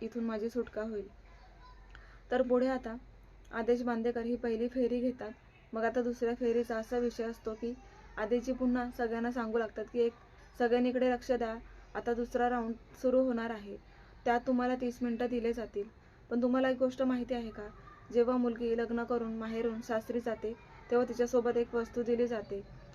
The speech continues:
आणि ती वस्तू कायम ती जपत जाते, कारण त्यामध्ये तिच्या माहेरच्या आठवणी असतात. अशी कोणती गोष्ट आहे? ती म्हणजे रुखवत. आता हा रुखवत का, सगळेजण विचार करत असतात,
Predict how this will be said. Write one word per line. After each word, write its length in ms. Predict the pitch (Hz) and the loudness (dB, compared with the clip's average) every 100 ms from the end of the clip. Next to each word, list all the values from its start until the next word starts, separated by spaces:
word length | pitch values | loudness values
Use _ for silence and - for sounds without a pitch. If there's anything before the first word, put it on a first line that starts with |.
| - | -6
आणि 160 | 220 233 | -2 0
ती 80 | 247 | 0
वस्तू 300 | 247 240 240 | 0 0 0
कायम 280 | 226 226 233 | 0 -2 -2
ती 80 | 254 | -2
जपत 280 | 240 220 226 | -2 -2 -4
जाते, 260 | 226 208 214 | -4 -4 -4
कारण 280 | 220 220 226 | -4 -4 -4
त्यामध्ये 460 | 233 233 233 214 247 - - - | -2 0 -2 -4 -6 -12 -12 -6
तिच्या 200 | 226 254 | 0 0
माहेरच्या 440 | 240 233 214 247 | 2 0 -2 -2
आठवणी 320 | 220 233 220 | -4 -4 -6
असतात. 300 | 220 208 202 202 - - - | -6 -6 -8 -10 -14 -20 -4
अशी 220 | 240 269 | -2 0
कोणती 260 | 262 262 269 | 2 2 4
गोष्ट 340 | 262 240 - | 4 2 -2
आहे? 280 | 226 220 220 - - - - - | -6 -4 -6 -10 -18 -20 -12 -4
ती 100 | 269 | 2
म्हणजे 360 | 254 226 247 | 2 4 4
रुखवत. 360 | 269 254 - 202 - - - - - | 4 2 -4 -8 -10 -16 -18 -12 -8
आता 180 | 220 | -2
हा 140 | 240 247 | 0 2
रुखवत 300 | 240 247 247 - | 0 0 -4 -4
का, 180 | 233 226 | -8 -4
सगळेजण 420 | 254 226 233 240 | -2 0 0 0
विचार 360 | 240 226 226 220 | -2 -2 -4 -4
करत 280 | 226 233 | -4 -6
असतात, 300 | 226 - 226 | -8 -10 -12